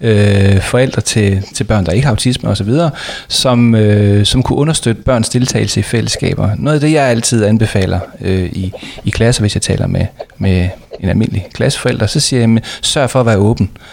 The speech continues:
Altså, få snakket om tingene, uden at gøre dem til et tabu, fordi det er der, det er dialogen, de fleste ting starter.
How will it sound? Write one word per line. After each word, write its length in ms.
Altså, 180
få 120
snakket 340
om 100
tingene, 320
uden 180
at 80
gøre 120
dem 120
til 100
et 80
tabu, 360
fordi 260
det 160
er 40
der, 240
det 80
er 40
dialogen, 500
de 60
fleste 360
ting 240
starter. 320